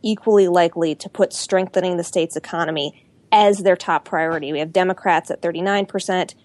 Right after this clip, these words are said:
Republicans at forty-four percent. Independents, by the way, were at fifty-two percent, so higher there.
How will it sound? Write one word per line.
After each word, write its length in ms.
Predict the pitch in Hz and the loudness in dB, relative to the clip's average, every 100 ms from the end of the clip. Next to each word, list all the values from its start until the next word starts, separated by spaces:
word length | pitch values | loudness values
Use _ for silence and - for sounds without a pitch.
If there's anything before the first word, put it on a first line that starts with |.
| _ _ | _ _
Republicans 640 | 180 - 175 175 170 156 156 | -8 -2 -2 -2 -2 -4 -4
at 140 | - | -4
forty-four 480 | - 175 147 202 180 | -2 -2 0 2 2
percent. 420 | 180 - 160 156 | 0 -2 -6 -6
Independents, 580 | 151 160 196 180 165 - | -8 -6 -2 -2 -2 -2
by 160 | 170 | 0
the 100 | 170 | 2
way, 140 | 165 156 | 0 0
were 160 | 151 | -2
at 80 | - | -4
fifty-two 460 | - - - - 202 | -8 -10 -10 0 0
percent, 400 | 170 - 165 143 | 0 -4 -6 -4
so 160 | 135 | -6
higher 320 | - 175 156 170 | 0 0 0 2
there. 320 | 170 156 | 2 2